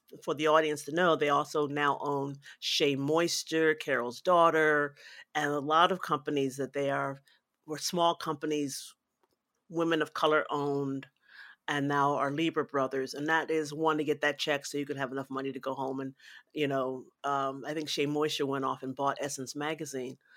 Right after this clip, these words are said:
And that you want that check so that you can do bigger and greater things and spend time with the grandchildren. But before Ben and Jerry's went to Lieber Brothers, they had this model 'cause they were investing with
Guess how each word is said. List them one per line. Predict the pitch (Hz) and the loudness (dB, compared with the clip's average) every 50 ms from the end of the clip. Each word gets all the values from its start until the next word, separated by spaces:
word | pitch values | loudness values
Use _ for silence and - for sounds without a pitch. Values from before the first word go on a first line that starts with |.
| - - - - _ _ | -20 -20 -20 -20 _ _
And | - 160 156 151 147 147 147 147 143 143 143 139 _ _ _ _ _ _ _ | 0 0 2 2 2 0 0 -2 -4 -6 -8 -10 _ _ _ _ _ _ _
that | 202 202 175 180 180 | -4 -2 2 2 2
you | 156 165 175 | 4 4 2
want | 170 165 - | 2 2 2
that | 160 135 - | 0 0 0
check | - - 170 139 - - _ - _ _ - | 2 4 4 4 4 0 _ -20 _ _ -18
so | - - 156 | -8 -6 -4
that | 143 135 131 | -4 -4 -6
you | 139 147 | -6 -8
can | 139 143 | -6 -6
do | 143 147 | -6 -2
bigger | 139 190 185 175 175 | 0 0 2 2 0
and | 151 - | -2 2
greater | 170 156 151 156 147 | 4 4 4 2 0
things | - 143 135 147 135 | -4 -4 -4 -4 -4
and | - - 147 | -4 -4 -4
spend | 139 - 143 135 131 | -4 -4 -4 -6 -4
time | - 135 123 120 | -4 -6 -6 -6
with | 113 | -8
the | - 135 | -10 -6
grandchildren. | - 165 170 170 170 175 - 143 135 135 139 135 135 - - - - - _ - | -2 0 2 2 0 -2 -4 -4 -4 -4 -4 -8 -8 -10 -16 -18 -20 -6 _ 2
But | 180 160 | 4 4
before | 202 202 - - 254 254 262 | 4 0 2 2 6 6 8
Ben | 214 247 226 196 | 8 8 6 6
and | 190 175 156 | 4 4 6
Jerry's | 165 156 143 143 135 135 127 135 - - - _ _ _ _ _ _ | 4 4 4 4 0 -2 -2 -4 -6 -8 -8 _ _ _ _ _ _
went | 170 160 139 | -4 -4 -2
to | 156 165 | 0 0
Lieber | 185 190 180 170 139 127 | 2 2 2 0 -2 -14
Brothers, | _ - 147 139 135 143 143 139 139 - | _ -2 -2 0 0 0 -2 -2 -2 -2
they | - 151 | -2 -2
had | 139 147 147 143 | 0 0 -2 0
this | - 139 139 - | 0 -4 -2 -2
model | 135 131 131 127 123 110 107 - _ _ _ _ _ _ _ _ | 0 2 2 2 0 -4 -8 -10 _ _ _ _ _ _ _ _
'cause | - 143 - | -16 -2 4
they | - 165 175 | 4 4 6
were | 165 175 | 6 2
investing | 160 151 139 143 143 139 139 - 139 135 139 120 | 2 2 2 0 0 0 -2 -4 -4 -4 -4 -2
with | 127 135 135 135 | -2 -4 -4 -4